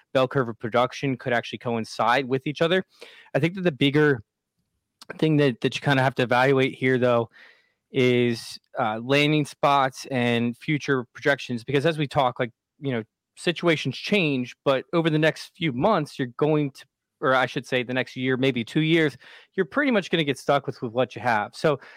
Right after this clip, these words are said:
you know, it, it could be a situation like DeAndre Swift where, you know, we saw a potential breakout and now all of a sudden he's going into a better offense, but that took four years to happen. You know, at this point,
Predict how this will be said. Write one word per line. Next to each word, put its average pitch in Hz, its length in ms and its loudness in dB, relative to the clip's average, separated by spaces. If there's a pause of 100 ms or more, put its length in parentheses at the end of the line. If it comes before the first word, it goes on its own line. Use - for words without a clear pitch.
(320)
you 151 120 -2
know, 151 140 4
it, 151 100 2
it 151 420 -4
could 214 140 0
be 208 100 0
a 160 60 2
situation 156 680 0
like 135 220 0
DeAndre 127 460 2
Swift 180 500 0
where, 131 300 2
you 139 120 -6
know, 127 140 0
we 123 80 -2
saw 139 220 2
a 123 40 0
potential 123 360 -8
breakout 165 680 2
and 135 320 -4
now 139 200 2
all 147 40 4
of 143 60 2
a 131 40 -8
sudden 139 180 -2
he's 123 100 -4
going 131 160 0
into 127 180 -4
a 135 60 -2
better 123 240 2
offense, 143 360 0
but - 120 -10
that 151 120 0
took - 160 -10
four 139 200 2
years 127 220 0
to 127 100 -4
happen. 143 420 2 (400)
You 143 140 -4
know, 131 80 2
at 123 100 -6
this 165 180 0
point, 143 400 0